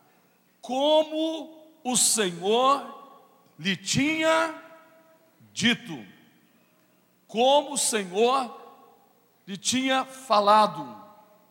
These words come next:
Como o Senhor lhe tinha ordenado. Quem tá me entendendo, diga amém. É interessante que nós não encontramos aqui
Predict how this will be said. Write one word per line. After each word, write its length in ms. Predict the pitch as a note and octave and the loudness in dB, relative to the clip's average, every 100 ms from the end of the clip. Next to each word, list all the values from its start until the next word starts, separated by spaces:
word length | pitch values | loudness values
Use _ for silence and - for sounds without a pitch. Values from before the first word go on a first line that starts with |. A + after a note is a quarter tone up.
| _ _ - | _ _ 0
Como 240 | A#3 C4 | 2 4
o 60 | C4 | 2
Senhor 680 | - A#3 G#3+ A#3 C4 B3+ - - - | 0 0 2 2 2 0 -10 -20 -10
lhe 140 | F3+ G#3+ | -6 -6
tinha 680 | - - C4+ C4+ C4+ B3+ - - - _ | -4 -2 -2 -2 0 -2 -4 -20 -20 _
ordenado. 1500 | A3+ C4 - - D#3+ A#3 G#3 F#3 F#3+ F#3+ D#3 C#3 F3 D#3 A#2+ - - - | 2 4 2 -4 -6 -6 -6 -2 2 2 0 0 0 0 -6 -10 -20 -14
Quem 160 | - G3 | -6 -2
tá 100 | G#3 | 0
me 100 | G3+ | 0
entendendo, 500 | F#3+ G3 G3 G3 F3 | -2 0 2 2 0
diga 260 | E3 F#3 F3+ | -6 2 2
amém. 500 | E3 D3+ C#3 A2+ - - - _ _ _ _ | 4 0 -2 -8 -20 -20 -20 _ _ _ _
É 100 | F3+ | -2
interessante 1080 | A#3 A#3 B3 A3+ - - C4 C4+ G#3+ - D#3 - - _ _ _ _ _ _ _ - - - - _ | 0 2 4 4 2 0 0 0 -2 -6 -6 -12 -20 _ _ _ _ _ _ _ -20 -20 -20 -20 _
que 100 | - | -12
nós 220 | A3 A#3+ A3 | -2 0 0
não 140 | A#3+ | -4
encontramos 580 | A#3 A3+ G#3+ A3+ A3 F3+ | 0 0 0 -4 -2 -4
aqui 480 | F3+ - A3+ F3 | -6 -4 -2 -2